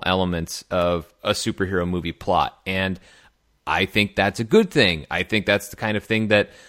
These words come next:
the first Deadpool movie did not do. The first Deadpool movie had, I'm sorry, what's his name, played by Ed Skrein? I don't even, what was his name?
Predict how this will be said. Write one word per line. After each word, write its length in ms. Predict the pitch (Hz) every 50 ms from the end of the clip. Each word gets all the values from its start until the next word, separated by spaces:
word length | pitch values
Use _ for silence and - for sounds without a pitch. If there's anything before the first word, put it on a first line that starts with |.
| - _ -
the 60 | 101
first 360 | - - 107 107 104 - -
Deadpool 360 | 110 110 110 - - 123 113
movie 260 | 113 113 117 117 127
did 220 | 117 - 143 143 151
not 240 | 190 202 196 - 117
do. 160 | 113 101 92
The 100 | 90 87
first 260 | - 113 113 107 -
Deadpool 340 | - 110 107 110 - 120 113
movie 340 | 113 110 113 107 117 113 -
had, 340 | - 123 107 107 110 107 - - - - _ _ _ _ -
I'm 100 | 98 104
sorry, 300 | - - 175 160 135 110
what's 240 | 98 104 120 123 -
his 180 | 127 117 107 120
name, 260 | 113 113 113 110 101
played 340 | - - - 120 113 104 -
by 240 | 104 101 98 98 - -
Ed 160 | 104 110 107 -
Skrein? 380 | - - - 120 117 107 101
I 120 | 71 92 98
don't 180 | 110 110 - - -
even, 240 | 104 107 101 98 95 - -
what 180 | 101 110 101
was 140 | 123 120 120
his 160 | 127 110 110
name? 400 | 120 117 120 127 131 135 127 117